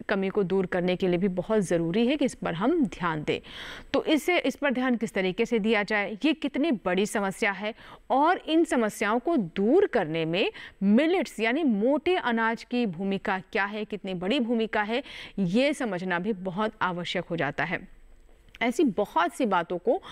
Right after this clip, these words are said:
समझने का आज हम प्रयास करेंगे। इन तमाम बिंदुओं को आज की चर्चा में हम शामिल करेंगे।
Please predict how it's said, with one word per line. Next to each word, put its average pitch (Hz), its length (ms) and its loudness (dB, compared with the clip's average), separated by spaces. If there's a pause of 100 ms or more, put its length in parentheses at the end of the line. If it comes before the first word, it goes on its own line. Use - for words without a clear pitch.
(200)
समझने 208 500 4
का 247 120 -2
आज 165 380 -2
हम 277 100 4
प्रयास 165 380 0
करेंगे। 294 580 0
इन 233 160 4
तमाम 294 520 2
बिंदुओं 190 340 0
को 262 120 -2
आज 180 340 -2
की 208 100 0
चर्चा 156 340 -2
में 170 140 -2
हम 302 140 0 (300)
शामिल 175 440 0
करेंगे। 135 400 -4